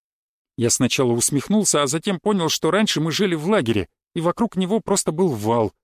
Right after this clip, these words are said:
А теперь все принялись думать, будто это корабль. Интересное получается, конечно. Направившись к корме, я не забыл заскочить к Дарье Андреевне и взять вкусняшек для Скалли.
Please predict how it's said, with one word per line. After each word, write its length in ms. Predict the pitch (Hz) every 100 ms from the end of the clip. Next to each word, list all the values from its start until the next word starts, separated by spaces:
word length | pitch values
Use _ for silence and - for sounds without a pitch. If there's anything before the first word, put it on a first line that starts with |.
| _ _ _
А 100 | -
теперь 340 | 127 147 220 180
все 220 | - 202
принялись 460 | - 175 175 180 123
думать, 300 | 214 190 123
будто 320 | 151 - 170
это 160 | 165
корабль. 500 | - 190 175 123 113 - _ _ _ _ _ _ _ -
Интересное 540 | 202 247 240 214 156
получается, 520 | 135 135 - 127 -
конечно. 440 | - 110 110 - 90 _ _ _ _ _ _ _ 131
Направившись 720 | 123 165 185 165 - 156 -
к 20 | _
корме, 420 | - 139 151 208 - _ _ 135
я 120 | 147
не 120 | 156
забыл 260 | 139 165 190
заскочить 540 | 143 - 160 190 139
к 40 |
Дарье 300 | 131 165 151
Андреевне 560 | 151 147 214 165 151 131
и 100 | 151
взять 260 | 143 131 180
вкусняшек 580 | - 151 - 170 - 143
для 140 | 135 165
Скалли. 540 | - 139 107 101 87